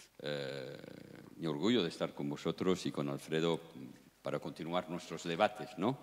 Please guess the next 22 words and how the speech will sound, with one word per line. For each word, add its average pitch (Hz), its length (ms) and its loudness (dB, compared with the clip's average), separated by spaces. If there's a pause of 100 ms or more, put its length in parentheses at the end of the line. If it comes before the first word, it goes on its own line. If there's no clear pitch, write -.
(500)
sobre, 80 560 4
sobre 82 280 2
Europa. 76 400 2
Bueno, 104 240 8
es 101 120 6
que, - 280 8 (1300)
es - 180 6
que 160 300 10 (440)
la 117 100 12
Unión 127 280 10
Europea 113 680 8
o 95 80 2
la 92 120 0
Comunidad 90 380 0
Europea 90 460 4
es 131 80 2
un 98 120 0
milagro 82 460 -2 (500)
en 90 120 -4
la 92 80 4
historia, - 500 -2
¿no? 117 160 -6